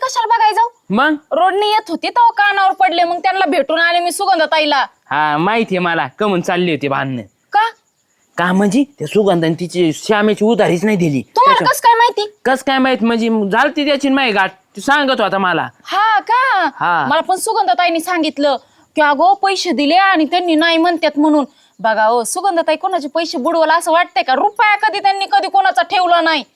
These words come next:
Speaker 2: नाही,
Speaker 1: आणि
Speaker 2: नाही.
Speaker 1: ते उधारी ठेवणार आहेत का?
Speaker 2: हे.
Speaker 1: आणि ते बी श्याम भाऊजीची, शक्यच नाही. बघा की, पण श्याम भाऊजी पण कसे आहेत, हा, नाही त्यावेळेस त्यांना किती गुलुगुलू बोलत्यात, त्यांच्या चहा पेत्यात, कुठं जेवाय जात्यात आणि पैशासाठी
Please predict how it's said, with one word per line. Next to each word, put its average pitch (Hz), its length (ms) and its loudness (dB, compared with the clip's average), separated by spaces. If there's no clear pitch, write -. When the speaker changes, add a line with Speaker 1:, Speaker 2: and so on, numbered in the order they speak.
Speaker 2:
नाही, 127 220 -6
Speaker 1:
आणि - 80 -2
Speaker 2:
नाही. 302 140 0
Speaker 1:
ते 349 60 2
उधारी 349 340 2
ठेवणार 311 380 -2
आहेत 254 100 -2
का? 294 120 -2
Speaker 2:
हे. 131 140 -4
Speaker 1:
आणि 190 120 0
ते 392 60 -2
बी 403 120 -2
श्याम 508 300 -2
भाऊजीची, 415 580 -2
शक्यच 403 600 -2
नाही. 392 500 -2
बघा 262 280 -2
की, 330 480 -6
पण 262 140 -6
श्याम 302 260 0
भाऊजी 262 260 -2
पण 269 220 -4
कसे 302 380 -2
आहेत, 285 160 2
हा, 285 160 2
नाही 294 260 2
त्यावेळेस 262 340 2
त्यांना 294 220 2
किती 294 240 -8
गुलुगुलू 294 420 0
बोलत्यात, 277 440 0
त्यांच्या 269 280 -2
चहा 330 220 2
पेत्यात, 285 560 2
कुठं 285 340 2
जेवाय 320 460 4
जात्यात 302 420 2
आणि 233 180 -4
पैशासाठी 311 500 -4